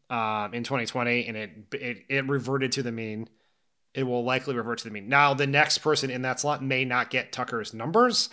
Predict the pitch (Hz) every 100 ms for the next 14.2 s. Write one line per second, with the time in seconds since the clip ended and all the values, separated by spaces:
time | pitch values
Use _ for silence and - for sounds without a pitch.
0 | - - _ - 131 135 131 135 123 156
1 | 147 139 156 151 147 135 135 120 110 117
2 | 110 117 117 - 110 104 - 120 101 101
3 | 98 107 98 101 95 98 - _ _ _
4 | _ - 127 120 117 - 104 90 87 -
5 | - 95 82 - 139 160 165 170 147 -
6 | 165 151 151 131 139 139 120 - 120 113
7 | 180 190 180 170 - - - _ 135 143
8 | 139 143 135 127 123 131 127 127 135 127
9 | 117 135 127 123 113 110 104 104 _ _
10 | _ _ 135 117 160 185 170 165 160 -
11 | 120 117 110 107 - 117 113 165 180 180
12 | 160 151 147 123 107 104 101 104 98 135
13 | 151 147 147 139 135 - - 120 110 107
14 | 110